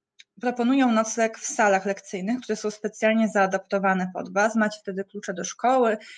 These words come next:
klucze do sali, do dyspozycji macie szkolną kuchnię, y, łazienkę, prysznicę. Także na cały tydzień szkoła staje się waszym domem.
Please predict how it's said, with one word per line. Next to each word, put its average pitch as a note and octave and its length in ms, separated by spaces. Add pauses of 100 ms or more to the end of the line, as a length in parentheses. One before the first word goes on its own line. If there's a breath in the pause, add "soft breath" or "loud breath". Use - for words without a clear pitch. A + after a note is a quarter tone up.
(120 loud breath)
klucze A3 220
do F3+ 120
sali, A3 460 (300 loud breath)
do G#3 100
dyspozycji G3+ 520
macie G3 540
szkolną F#3+ 380
kuchnię, A3 560
y, - 40 (640)
łazienkę, G#3 500
prysznicę. G#3+ 680 (300 loud breath)
Także G#3 500
na G#3 260
cały C#4 440
tydzień G3 480 (240)
szkoła A#3 600
staje G3 320
się G3 160
waszym A3 360
domem. F#3 420